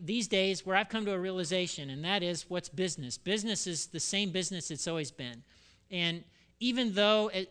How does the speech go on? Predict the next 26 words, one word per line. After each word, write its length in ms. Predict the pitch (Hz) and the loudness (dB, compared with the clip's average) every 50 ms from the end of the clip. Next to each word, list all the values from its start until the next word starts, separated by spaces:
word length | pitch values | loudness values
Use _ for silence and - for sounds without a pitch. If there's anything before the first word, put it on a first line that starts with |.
| - 175 | -6 -6
at 120 | 170 160 | -6 -4
Generations 640 | 151 175 190 185 175 180 196 196 - 196 180 147 - | -2 -2 -2 0 0 0 0 0 0 -2 -4 -4 -4
we've 160 | 185 185 - | -4 -4 -2
had 200 | 180 180 170 156 | -2 -2 -2 -2
a 40 | 139 | -4
kid-family 840 | - - - 214 185 175 165 - - 180 175 185 190 196 196 196 185 | -6 -6 -4 -2 -2 -2 -4 -6 -6 -4 -4 -4 -4 -4 -6 -6 -8
emphasis 500 | 185 180 - 208 180 - 208 196 - - | -10 -8 -8 -8 -6 -6 -6 -6 -6 -8
for 160 | - 170 151 | -8 -6 -6
eight 220 | 147 175 175 170 | -4 -4 -6 -6
years, 520 | 175 165 165 170 180 190 202 196 - - - - _ _ _ _ _ _ _ _ _ _ 175 | -6 -4 -4 -4 -2 -4 -6 -6 -8 -12 -14 -18 _ _ _ _ _ _ _ _ _ _ -4
we've 180 | 190 180 - | -4 -4 -4
come 260 | - - 208 196 190 | -6 -6 -4 -2 -2
in 120 | 196 196 190 | -2 -2 -4
through 220 | - - 190 170 | -4 -6 -6 -4
the 100 | 147 147 | -4 -4
back 380 | 127 113 165 165 160 - 123 123 | -2 2 2 2 2 0 -4 -6
door 420 | 151 147 135 120 104 98 - - _ _ _ _ _ _ _ _ _ _ _ _ _ _ _ _ _ _ | -6 -4 -4 -6 -8 -10 -14 -18 _ _ _ _ _ _ _ _ _ _ _ _ _ _ _ _ _ _
about 400 | - - 127 156 151 147 147 - - - _ _ _ _ - | -6 -2 0 0 0 0 -2 -6 -12 -20 _ _ _ _ -8
the 160 | 147 151 156 | -4 -4 -4
big 480 | 139 123 117 117 175 185 180 156 135 | -2 -4 -2 2 4 4 4 2 0
main 320 | 131 139 147 160 165 165 151 | -2 0 0 0 0 -2 -4
thing 460 | - - 135 120 117 113 113 - 143 - _ _ _ _ _ _ _ _ _ _ _ _ _ _ _ _ _ _ _ | -8 -8 -8 -8 -8 -10 -14 -18 -20 -20 _ _ _ _ _ _ _ _ _ _ _ _ _ _ _ _ _ _ _
in 180 | - 180 170 165 | -6 -4 -2 0
this 160 | 180 190 - | 0 0 0
sense. 560 | - - - 165 143 131 - - - - - - _ - - _ _ _ _ _ _ _ _ _ _ _ _ _ _ - - - - _ _ _ _ _ _ _ 180 | 0 0 0 0 -2 -4 -4 -4 -4 -4 -6 -8 _ -20 -20 _ _ _ _ _ _ _ _ _ _ _ _ _ _ -20 -20 -20 -20 _ _ _ _ _ _ _ -2
Uh, 340 | 165 160 160 156 151 156 | 0 2 2 0 -2 -4